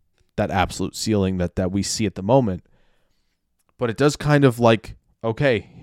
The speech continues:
here's kind of what we're working with at offensive tackle. Now, obviously, the two guys who at the top of, of most boards, Olu Fashanu, six six, three nineteen, and Joe Alt, six eight, three seventeen. Not confirmed,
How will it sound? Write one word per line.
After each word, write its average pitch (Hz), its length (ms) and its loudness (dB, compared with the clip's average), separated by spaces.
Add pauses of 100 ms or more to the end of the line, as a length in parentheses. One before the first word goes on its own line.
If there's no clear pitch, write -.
here's 110 360 4
kind 123 220 2
of 117 140 2
what 117 140 2
we're 107 120 -2
working 110 520 0
with 101 420 -2 (720)
at 117 100 2
offensive 107 460 -2
tackle. 101 400 0
Now, 104 160 4
obviously, 123 400 4
the 98 80 2
two - 260 -2
guys 98 380 2
who 92 260 -4 (1300)
at 113 120 2
the 107 80 0
top 104 360 0
of, 101 320 -10
of 92 180 -10
most 98 340 0
boards, 143 560 4 (720)
Olu 135 180 4
Fashanu, 117 500 0
six - 300 -2
six, - 200 -2
three 113 220 -2
nineteen, 98 520 -2
and 92 140 -2
Joe 98 240 4
Alt, 90 240 0
six - 380 -4
eight, 95 200 -6
three 92 200 -4
seventeen. 92 640 -8
Not 110 240 -4
confirmed, 156 600 2